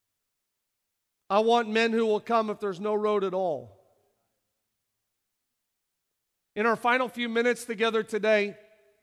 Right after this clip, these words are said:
Acts chapter twenty-four, Paul, the preacher, Paul has been arrested, was being questioned and corrected. His Roman citizenship had kept him from being killed.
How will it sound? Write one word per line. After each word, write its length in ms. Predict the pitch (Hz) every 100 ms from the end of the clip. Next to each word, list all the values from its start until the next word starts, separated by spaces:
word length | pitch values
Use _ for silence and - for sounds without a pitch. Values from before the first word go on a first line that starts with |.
| _ _ _ _ _ _ _ _ _ _ -
Acts 260 | 208 240 -
chapter 340 | 240 226 220
twenty-four, 920 | 202 240 240 226 220 240 240 220 190 - _ _ _ _ _ _ _ _ _ -
Paul, 720 | 233 247 220 202 185 - -
the 80 | 175
preacher, 520 | - 269 254 - 202
Paul 280 | - 240 247
has 140 | 196
been 160 | 214 220
arrested, 680 | 196 240 240 - 247 233 - - _
was 160 | 190 165
being 280 | 240 226
questioned 500 | 214 226 254 - 247
and 140 | 226 -
corrected. 480 | 214 233 233 247 220
His 160 | 170
Roman 280 | 220 226 214
citizenship 720 | - 247 233 247 214 254 240
had 160 | - -
kept 260 | 240 240
him 120 | 240
from 180 | 220 214
being 240 | 214 208 196
killed. 480 | - 247 240 240